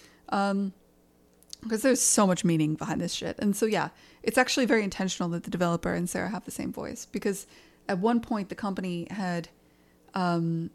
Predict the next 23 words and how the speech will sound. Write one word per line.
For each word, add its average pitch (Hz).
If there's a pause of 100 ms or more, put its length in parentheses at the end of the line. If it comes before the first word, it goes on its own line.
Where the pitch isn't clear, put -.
(1160)
basically 226 (300)
the 202
developer 220
was 185
told 190 (140)
that, 170 (800)
uh, 170
the 214
A 202
I 190
they 196
were 180
working 175
on 170
would 170
be 190
an 180
ama-, 175
amalgamation 180
of 175
all 175
of 175
the, 180